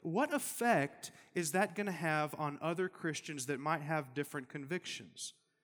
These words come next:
And see, this is where Christianity offers a wildly different antidote to being judgmental, because the only antidote to judgmental is, like, to replace that with love for others. And, and Paul does this often. He's like, "I can free, I'm free to do whatever I want."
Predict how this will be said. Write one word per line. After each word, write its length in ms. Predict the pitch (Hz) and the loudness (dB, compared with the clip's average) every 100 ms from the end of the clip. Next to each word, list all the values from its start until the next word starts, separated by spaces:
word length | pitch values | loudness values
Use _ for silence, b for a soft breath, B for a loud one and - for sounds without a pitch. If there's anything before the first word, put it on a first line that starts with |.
| _ _ _ | _ _ _
And 120 | - 156 | -6 -2
see, 180 | - | -2
this 300 | 151 196 247 | 2 2 2
is 180 | 330 254 | 2 2
where 180 | 185 190 | 4 2
Christianity 1080 | 175 - 226 - 180 165 196 196 147 143 127 B B - | 2 -2 -2 -2 -2 0 0 0 0 0 -2 B B -2
offers 400 | 156 - 160 139 | -2 0 -4 -2
a 140 | 151 135 | 0 0
wildly 720 | 117 123 156 214 240 208 190 | 0 2 2 2 0 -2 -4
different 500 | 131 180 - 190 170 - | 0 -2 -2 -6 -6 -6
antidote 840 | 165 180 - 135 123 117 117 - - _ _ _ _ _ | -6 -4 -6 -4 -2 -2 -4 -8 -20 _ _ _ _ _
to 100 | - | -8
being 260 | 151 175 170 | 0 0 2
judgmental, 540 | 160 147 135 190 156 | 0 0 -2 -4 -2
because 340 | 131 139 151 131 | -4 0 -2 0
the 140 | 147 | -2
only 340 | 156 175 202 156 | 0 0 0 0
antidote 440 | 185 - 165 156 | -2 -2 -2 -2
to 60 | 147 | -2
judgmental 600 | 151 131 156 226 143 B B | -2 -2 -4 -4 -4 B B
is, 100 | 160 | 0
like, 160 | 156 156 | 0 0
to 120 | 165 131 | -4 -2
replace 420 | 156 147 190 214 | -2 0 0 2
that 160 | - 147 | 2 0
with 120 | 156 | 2
love 260 | 143 165 165 | 4 2 2
for 200 | - 139 | -2 -2
others. 460 | 233 156 101 - B B B B B | -2 -2 -8 -12 B B B B B
And, 160 | 151 | -4
and 120 | 151 156 | -2 -2
Paul 260 | - 233 | 2 4
does 200 | 254 180 | 4 4
this 220 | 151 147 - | 2 0 4
often. 320 | 175 - 151 | 4 4 -2
He's 100 | 156 | -2
like, 140 | 139 - | -4 2
"I 100 | 269 | 2
can 160 | 277 | 2
free, 300 | 175 - 196 | -4 0 2
I'm 180 | 180 277 | 4 2
free 320 | - - 196 | 0 0 2
to 140 | 208 147 | 0 -4
do 180 | 131 196 | -4 -2
whatever 480 | 151 135 180 196 | 0 2 0 2
I 160 | 151 156 | 2 2
want." 420 | 143 123 123 101 | 2 -2 -4 -4